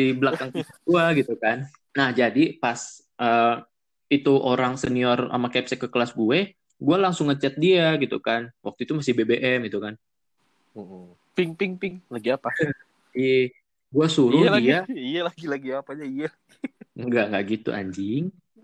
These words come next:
Speaker 2: Grit
Speaker 1: Pokoknya gue,
Speaker 2: gitu ya.
Speaker 1: gue B B M dia, gue, gue suruh dia ke kamar mandi karena biar nggak ketahuan sama senior gitu kan. Akhirnya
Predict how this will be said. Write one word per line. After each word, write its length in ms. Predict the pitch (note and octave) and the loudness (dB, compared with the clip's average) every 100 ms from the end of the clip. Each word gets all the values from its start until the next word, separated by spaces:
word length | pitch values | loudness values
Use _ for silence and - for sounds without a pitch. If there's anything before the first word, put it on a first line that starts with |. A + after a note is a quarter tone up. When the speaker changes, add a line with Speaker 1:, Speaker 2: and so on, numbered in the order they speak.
| A3+ _ - | -20 _ -6
Speaker 2:
Grit 80 | D#3+ | 0
Speaker 1:
Pokoknya 220 | G3 G3 | 2 4
gue, 120 | D3 G3+ | 2 2
Speaker 2:
gitu 160 | F#3 | -2
ya. 220 | G3 E3+ - G3+ - C#4+ - - - - | 2 2 0 -6 -8 -10 -10 -10 -18 -8
Speaker 1:
gue 200 | A#2+ B2+ | 0 2
B 60 | B2+ A#2+ | 2 2
B 40 | A#2+ A#2 | 2 0
M 60 | A#2 | -2
dia, 560 | A2 G#2+ B2 E3+ F3 - | -2 2 2 0 -2 -10
gue, 240 | - A2+ | -2 -2
gue 180 | A2 A#2 | 2 2
suruh 280 | C3 B2 E3 | 2 4 4
dia 240 | C3+ D3+ | 4 0
ke 320 | D#3+ E3+ G3 - - | 2 0 0 -4 -6
kamar 320 | B2 A#2 A#2 | -2 0 0
mandi 400 | A#2+ B2+ D3 D3 | 0 2 4 4
karena 400 | C#3+ A2 C3+ D3 | 2 -2 0 -2
biar 320 | B2 A#2+ C3 | 0 0 0
nggak 160 | A#2+ - | -4 -4
ketahuan 400 | - G#2+ A#2 B2+ | -6 0 0 0
sama 320 | G#2+ A#2+ C#3+ C#3 | -2 -2 -4 -6
senior 480 | G#2 G#2+ A#2+ B2 A#2 G#2 | -10 -4 0 2 2 -2
gitu 160 | G2 | -6
kan. 400 | - G#2 G2+ G#2 A2 _ - | -6 -6 -6 -10 _ _ -12
Akhirnya 560 | G#2 G#2+ B2+ D#3+ D#3+ | -4 0 2 2 0